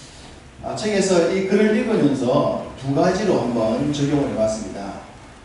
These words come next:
첫 번째, 풍랑을 하나님의 은혜로 적용을 해봤습니다. 내 인생에 하나님의 은혜가 불면 바람개비가 뱅뱅 돌듯이 잘 이루어지지 않습니까? 그런데 어떨 때는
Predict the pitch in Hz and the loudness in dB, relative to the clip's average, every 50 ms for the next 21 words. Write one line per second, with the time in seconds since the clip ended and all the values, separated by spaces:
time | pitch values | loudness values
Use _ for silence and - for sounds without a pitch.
0 | - - - 165 170 170 170 165 - 151 139 139 - - 190 190 185 196 202 208 | -16 -8 -6 -4 -2 0 0 0 0 0 -2 -2 -2 -4 -6 -6 -4 -2 -2 -2
1 | 170 - 123 127 139 143 101 87 80 - - - - - - - 170 156 160 160 | 0 0 0 0 0 0 0 -2 -4 -6 -10 -14 -18 -14 -10 -6 -4 -2 -2 0
2 | 156 151 143 - - 165 180 208 214 208 175 - 147 139 135 - - - - - | 0 0 0 2 4 4 4 4 4 2 2 2 0 0 0 0 -2 -2 -4 -4
3 | 123 123 123 123 127 123 123 117 113 107 - - - - - - - - - - | -4 -4 -2 -2 -2 -4 -4 -6 -6 -8 -8 -10 -10 -12 -14 -14 -16 -16 -18 -18
4 | - - - - - - - - - - - - - 143 147 165 190 202 226 220 | -20 -20 -20 -20 -20 -20 -20 -20 -20 -20 -20 -8 -2 0 2 2 2 0 0 0
5 | 214 202 202 196 190 190 190 196 196 202 214 220 202 190 175 165 156 151 151 147 | 0 0 0 0 0 0 0 0 0 0 0 0 2 2 0 0 0 -2 0 2
6 | 147 143 147 147 - - - - 135 143 151 151 151 147 139 - - - 107 107 | 2 2 2 0 -2 -2 0 0 0 0 0 -2 -2 -2 -2 -2 -4 -6 -6 -4
7 | 110 113 120 127 139 143 147 - 113 107 110 123 123 - - 135 131 131 113 - | -4 -4 -2 0 0 0 0 0 -2 -4 -2 -2 -2 -2 -2 -4 -4 -4 -4 -6
8 | - - - - - - - - - - 120 123 127 127 123 120 117 104 - - | -6 -6 -6 -4 -4 -4 -4 -6 -6 -6 -4 -2 -2 -2 -2 -2 -4 -6 -6 -8
9 | - 110 107 95 - 110 123 156 202 226 - - - - - - - - - - | -8 -8 -8 -8 -8 -8 -6 -6 -6 -6 -8 -12 -16 -18 -20 -20 -20 -18 -10 -6
10 | 170 190 233 240 269 240 170 - - 214 214 - - - 220 208 - - - | -4 -2 0 0 2 2 0 0 0 -2 -4 -2 -2 -2 0 0 0 -2 -4